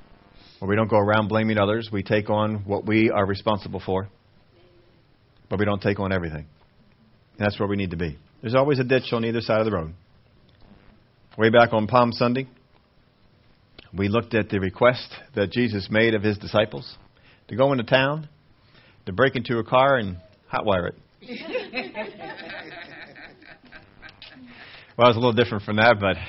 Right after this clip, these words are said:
<laughs> go into town and take some "Take a donkey and her colt, and bring them to me. If anybody asks you what you're doing, say, 'The master has need of them,' and they will let you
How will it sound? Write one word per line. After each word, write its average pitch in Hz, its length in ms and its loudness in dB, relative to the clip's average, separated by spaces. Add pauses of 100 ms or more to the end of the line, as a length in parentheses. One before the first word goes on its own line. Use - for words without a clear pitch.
<laughs> 104 100 -2 (520)
go 135 140 6
into 135 120 4
town 139 340 6
and 107 160 0
take 135 220 2
some 110 220 -6 (320)
"Take 117 160 2
a - 0 -
donkey 135 400 4
and 113 140 2
her 104 100 0
colt, - 320 2 (320)
and 101 100 -14
bring 120 200 -2
them 120 100 -2
to 117 60 -4
me. 127 300 2
If 98 120 -2
anybody 110 300 4
asks 123 260 4
you 135 260 -2 (600)
what - 180 -2
you're 120 80 0
doing, 135 340 2
say, 123 180 4
'The 107 80 2
master 123 340 2
has 113 160 4
need 131 180 2
of 127 60 -2
them,' 139 240 -4 (340)
and 90 100 -4
they 101 100 2
will 101 120 -2
let 104 240 -2
you 101 200 -2